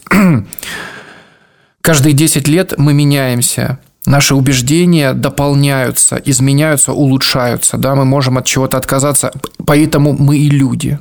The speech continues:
называемся, да, что мы можем менять свои убеждения. И ты изменишься ещё, и она изменится ещё. И в итоге мы всё равно придём к тому, чего желаем.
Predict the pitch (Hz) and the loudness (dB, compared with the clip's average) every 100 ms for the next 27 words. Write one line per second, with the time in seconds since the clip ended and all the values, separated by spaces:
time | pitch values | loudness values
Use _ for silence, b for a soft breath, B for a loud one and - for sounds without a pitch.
0 | - 135 131 123 131 139 120 156 175 135 | -2 0 0 -2 -2 -2 0 0 0 0
1 | 135 139 143 131 127 131 131 139 135 147 | 2 2 2 0 0 0 0 -2 -4 -2
2 | 135 135 135 B 143 B - 139 - 156 | -2 -2 -4 B -12 B -2 0 2 2
3 | 147 143 135 131 - 135 135 - 139 135 | 2 2 2 0 -2 -2 -2 -4 -2 0
4 | 127 135 139 - 127 131 - 143 - 170 | 0 -2 -2 0 0 -2 -4 -6 -4 -6
5 | - B B B B B 127 135 139 160 | -8 B B B B B 0 2 2 2
6 | 143 135 - 139 143 160 147 139 139 165 | 2 2 0 0 2 0 0 -2 0 0
7 | 170 - 131 170 - 135 156 143 143 139 | 0 0 0 0 0 -2 0 0 -2 -2
8 | 143 143 | -2 -4